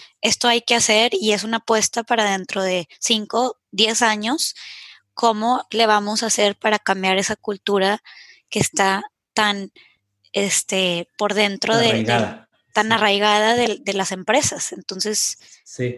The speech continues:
Speaker 1: pues, eso
Speaker 2: sí,
Speaker 1: es lo
Speaker 2: sí,
Speaker 1: creo que
Speaker 2: sí.
Speaker 1: yo creo que vamos a ir platicando conforme avance los
Speaker 2: Sí,
Speaker 1: episodios.
Speaker 2: o-, obviamente desde nuestra perspectiva, de nuestro área de interés, que es el marketing,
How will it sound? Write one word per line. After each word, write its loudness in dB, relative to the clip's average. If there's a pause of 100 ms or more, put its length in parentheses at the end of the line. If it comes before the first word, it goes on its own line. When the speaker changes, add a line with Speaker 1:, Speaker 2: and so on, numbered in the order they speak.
(120)
Speaker 1:
pues, -4
eso 0
Speaker 2:
sí, 2
Speaker 1:
es 4
lo 4
Speaker 2:
sí, 0
Speaker 1:
creo -2
que -2
Speaker 2:
sí. 2
Speaker 1:
yo 2
creo -2
que -2
vamos 0
a 0
ir -2
platicando -8
conforme -10
avance -10 (160)
los -8
Speaker 2:
Sí, -8
Speaker 1:
episodios. 4
Speaker 2:
o-, 6
obviamente 4
desde 0
nuestra -2
perspectiva, 0
de 4
nuestro -2
área 2
de 4
interés, 0
que 0
es -2
el 2
marketing, -2